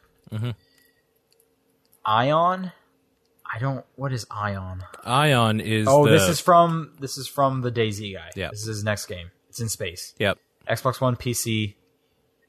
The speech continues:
Speaker 2: I even have it written down from the DayZ dude.
Speaker 1: Yeah.
Speaker 2: Um,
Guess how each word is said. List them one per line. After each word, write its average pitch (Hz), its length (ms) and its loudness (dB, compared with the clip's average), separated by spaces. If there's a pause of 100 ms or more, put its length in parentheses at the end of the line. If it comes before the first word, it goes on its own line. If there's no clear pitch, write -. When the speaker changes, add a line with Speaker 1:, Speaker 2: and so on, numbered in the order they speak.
Speaker 2:
I 110 100 2
even 117 180 2
have 117 140 2
it 110 40 0
written 107 240 -4
down 104 240 2
from 107 160 -6
the 104 60 -2
DayZ 101 440 -4
dude. 95 240 -14 (640)
Speaker 1:
Yeah. 120 220 2 (420)
Speaker 2:
Um, 90 440 -8